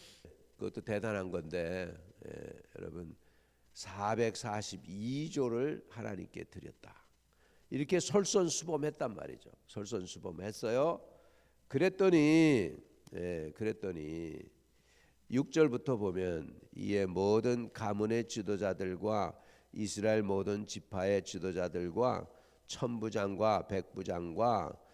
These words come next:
왕의 사무관이 다 즐거이 들이되 하나님의 성전 공사를 위하여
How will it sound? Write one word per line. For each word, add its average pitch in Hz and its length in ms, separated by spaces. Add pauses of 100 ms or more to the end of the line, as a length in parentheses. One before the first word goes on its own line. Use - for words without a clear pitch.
(280)
왕의 104 480
사무관이 95 640
다 104 960
즐거이 107 480
들이되 - 420 (800)
하나님의 117 640
성전 101 580
공사를 95 500
위하여 90 380